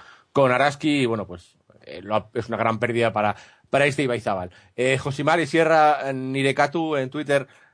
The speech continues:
eh, nos dice, "Vaya juerga se traen estas", en relación al principio de la entrevista con, con Aitana, con Paula, con Gema y con Chris,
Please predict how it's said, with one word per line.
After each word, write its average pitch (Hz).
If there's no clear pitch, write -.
eh, 120
nos 123
dice, 135
"Vaya 151
juerga 156
se 135
traen 135
estas", 151
en 110
relación 113
al 131
principio 127
de 123
la 123
entrevista 117
con, 117
con 131
Aitana, 131
con 127
Paula, 127
con 120
Gema 123
y 120
con 123
Chris, 147